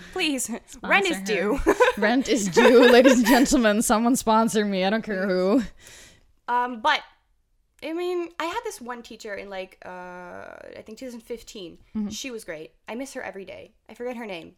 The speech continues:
Speaker 1: but you know who you are. You're not gonna see this.
Speaker 2: <laughs>
Speaker 1: She was so open about everything. She was our biology teacher. She would make crude jokes all the time. Like, one time she made a joke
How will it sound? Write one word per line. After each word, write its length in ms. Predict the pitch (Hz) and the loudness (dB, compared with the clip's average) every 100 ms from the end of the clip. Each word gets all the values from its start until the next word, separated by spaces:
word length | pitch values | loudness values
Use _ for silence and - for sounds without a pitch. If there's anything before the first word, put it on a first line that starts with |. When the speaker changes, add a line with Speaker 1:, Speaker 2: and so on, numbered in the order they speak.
| _ | _
Speaker 1:
but 120 | 208 | -12
you 120 | 208 | -10
know 160 | 240 240 | -8 -6
who 60 | 226 | -6
you 160 | 214 | -6
are. 160 | 180 170 | -6 -8
You're 160 | 180 | -10
not 100 | 196 | -12
gonna 140 | 185 175 | -14 -16
see 100 | - | -16
this. 140 | 196 - - | -18 -20 -8
Speaker 2:
<laughs> 720 | 208 135 320 339 320 262 311 269 330 | -8 -6 -8 -8 -6 -4 -6 -8 -8
Speaker 1:
She 180 | 311 427 508 | -4 0 0
was 120 | 381 | -2
so 520 | - - 311 339 370 - | -6 -4 0 2 0 0
open 540 | 226 254 294 285 294 | 0 0 0 -2 -2
about 400 | 254 220 220 214 - - | -6 -4 -4 -6 -10 -8
everything. 500 | 208 196 190 185 185 | -8 -8 -12 -14 -14
She 100 | 208 | -14
was 80 | 202 | -10
our 80 | |
biology 400 | 214 220 240 247 | -6 -4 -4 -8
teacher. 300 | 233 247 247 | -12 -12 -10
She 140 | 240 247 | -10 -8
would 160 | 240 | -8
make 200 | 240 247 | -6 -8
crude 320 | 247 - 262 208 | -8 -12 -12 -10
jokes 320 | 190 196 214 | -6 -6 -6
all 120 | 226 | -10
the 80 | 208 | -10
time. 300 | 208 196 196 | -8 -8 -6
Like, 140 | 196 | -8
one 140 | 214 247 | -8 -8
time 160 | 277 | -10
she 120 | 269 | -10
made 140 | 262 240 | -10 -10
a 40 | |
joke 400 | 240 202 196 202 | -10 -8 -10 -12